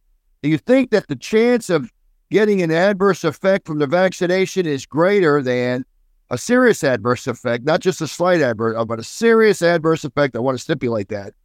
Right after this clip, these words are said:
is greater than, um,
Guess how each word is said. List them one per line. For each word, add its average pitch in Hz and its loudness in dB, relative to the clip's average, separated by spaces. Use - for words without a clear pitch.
is 147 -4
greater 185 2
than, 139 -2
um, 135 -4